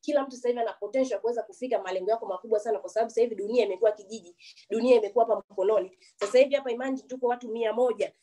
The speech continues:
plus katika o-, hii meeting, ambapo isingekuwa, yani isingekuwa labda hizi, uh, social network kuweza kutuweka karibu,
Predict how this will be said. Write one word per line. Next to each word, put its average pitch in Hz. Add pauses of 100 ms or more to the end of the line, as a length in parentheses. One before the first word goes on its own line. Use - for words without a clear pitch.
(180)
plus 240
katika 202
o-, 208 (100)
hii 233
meeting, 240 (380)
ambapo 285
isingekuwa, 294
yani 277
isingekuwa 285
labda 262
hizi, 254
uh, 202 (280)
social 240
network 262
kuweza 254
kutuweka 226
karibu, 202